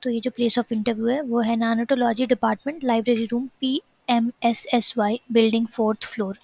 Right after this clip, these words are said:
इसी के साथ जब आप यहाँ पे नीचे आओगे, आप देख सकते हो attachment section में यहाँ पे एक important attachment है जो कि official notification।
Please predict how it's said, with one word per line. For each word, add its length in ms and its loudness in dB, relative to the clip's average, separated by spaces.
इसी 160 -6
के 120 2
साथ 200 2
जब 200 2
आप 160 0
यहाँ 160 2
पे 80 2
नीचे 300 2
आओगे, 240 2
आप 100 0
देख 220 -2
सकते 220 -2
हो 60 2
attachment 400 0
section 300 -2
में 100 0
यहाँ 260 0
पे 60 0
एक 100 -4
important 500 -4
attachment 500 -4
है 60 0
जो 140 -4
कि 180 -6
official 460 -2
notification। 760 -2